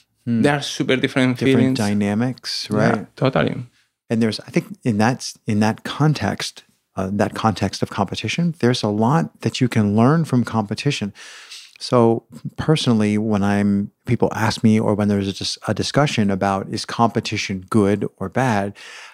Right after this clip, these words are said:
Speaker 1: I, I actually think it's both good and bad. Like, I really think that people, each person should go and experience real high-level competition, at least in one context.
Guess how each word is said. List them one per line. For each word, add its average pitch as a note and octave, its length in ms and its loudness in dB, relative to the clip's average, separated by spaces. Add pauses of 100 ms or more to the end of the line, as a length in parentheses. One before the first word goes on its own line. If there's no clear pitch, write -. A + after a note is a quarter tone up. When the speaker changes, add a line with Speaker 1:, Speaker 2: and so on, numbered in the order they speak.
(340)
Speaker 1:
I, A2 160 2
I A2+ 160 -2
actually A#2 300 0
think A#2 220 0
it's - 160 -4 (300)
both G#2+ 380 0
good G#2+ 480 2
and B2 360 2
bad. F#2 480 -4
Like, G2+ 300 -2 (140)
I A2 100 2
really A#2 360 4
think A#2 300 0
that G#2+ 140 -2
people, G#2 600 -2
each C3 260 -4
person A2+ 400 -2
should G#2+ 320 -2
go A#2 240 2
and G#2+ 80 -2
experience A2 600 -2
real A2+ 460 2
high-level A2 480 -2
competition, G2 840 -6
at C#3+ 220 -10
least B2+ 360 -4
in A#2 240 2
one A2+ 260 4
context. G#2 600 -4